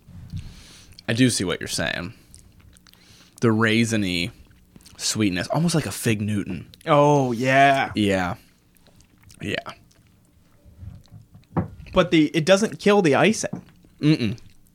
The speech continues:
Speaker 2: It just, you have this subtle sweet icing flavor in your mouth. And then you get hit with, like, dropping a Fig Newton in there after you
Speaker 1: Yeah.
Speaker 2: bit a piece of cake.
Speaker 1: <laughs> Right. I can see it, dude.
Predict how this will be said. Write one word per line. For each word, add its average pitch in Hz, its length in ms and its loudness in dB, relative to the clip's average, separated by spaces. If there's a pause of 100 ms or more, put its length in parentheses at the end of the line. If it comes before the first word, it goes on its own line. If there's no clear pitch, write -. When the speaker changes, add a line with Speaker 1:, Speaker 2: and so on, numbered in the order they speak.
(320)
Speaker 2:
It 170 120 4
just, 175 280 0
you 170 160 2
have 165 120 2
this 151 160 2
subtle 165 340 2
sweet 156 560 2 (1040)
icing 147 380 4
flavor 135 300 2
in 127 80 2
your 127 100 2
mouth. 110 320 -2 (600)
And 151 160 4
then 151 120 4
you 151 140 2
get 143 180 4
hit 156 200 2
with, 147 140 2
like, 135 240 2
dropping 139 340 2
a 127 40 -2
Fig 143 260 2
Newton 143 300 2
in 131 120 2
there 123 460 0
after - 220 -2
you - 80 4
Speaker 1:
Yeah. 104 100 4
Speaker 2:
bit 143 140 6
a 131 60 0
piece 139 280 0
of 127 240 -2 (1200)
cake. 127 440 -2
Speaker 1:
<laughs> - 120 -20
Right. 147 760 4 (640)
I 135 120 2
can 143 140 0
see 135 220 2
it, - 100 2
dude. 98 280 -4